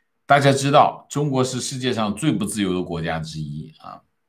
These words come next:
也是世界上最不平等的国家之一。那中国政府在对付老百姓的工具上面，它完全没有底线啊！你想一下，啊，户籍制度啦，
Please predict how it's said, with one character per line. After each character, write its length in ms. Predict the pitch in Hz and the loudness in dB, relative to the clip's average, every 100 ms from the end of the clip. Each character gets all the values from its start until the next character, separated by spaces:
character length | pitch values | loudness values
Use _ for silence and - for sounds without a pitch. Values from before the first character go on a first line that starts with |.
| _ _ _ _ | _ _ _ _
也 160 | 98 107 | 0 0
是 380 | 110 120 117 110 | 2 4 4 2
世 180 | - | 0
界 140 | 143 135 | 0 2
上 280 | 127 113 110 | 4 2 2
最 180 | 180 147 | 2 2
不 200 | 120 104 | 2 -2
平 380 | - 92 131 | -2 0 2
等 200 | 143 92 | 4 0
的 80 | 69 | -2
国 200 | 69 65 | -10 -12
家 180 | 71 67 | -12 -12
之 180 | - - | -12 -16
一。 220 | 60 - _ _ _ _ _ | -18 -20 _ _ _ _ _
那 160 | - 117 | 0 2
中 180 | 151 160 | 4 4
国 100 | 156 | 4
政 220 | 160 143 | 4 2
府 400 | - 85 80 76 | 0 -6 -6 -6
在 540 | - 123 107 92 82 - _ _ - | 2 4 4 0 -6 -14 _ _ 0
对 140 | 170 | 4
付 140 | 147 107 | 4 6
老 160 | 110 | 6
百 220 | 151 117 80 | 8 6 2
姓 200 | - 127 | 0 0
的 100 | 101 | 2
工 260 | 127 143 | 2 2
具 180 | 135 131 | 0 -2
上 180 | 104 92 | -2 -2
面， 220 | 82 73 | -4 -6
它 140 | - | -6
完 200 | 90 85 | -2 0
全 160 | 127 113 | 0 0
没 100 | 101 | 0
有 100 | 101 | 0
底 160 | 85 76 | -4 -10
线 380 | - 95 69 _ | -8 -10 -10 _
啊！ 180 | 67 64 | -20 -12
你 80 | 92 | -10
想 260 | 98 71 | -8 -8
一 40 | 78 | -8
下， 280 | 92 80 - _ _ _ _ _ _ | -8 -8 -10 _ _ _ _ _ _
啊， 260 | 85 87 | -6 -6
户 200 | 85 120 | -4 -4
籍 180 | 98 98 | -2 -4
制 180 | 90 104 | -4 -4
度 220 | 92 98 | -2 -2
啦， 480 | 92 80 80 76 80 | 0 0 -2 -4 -12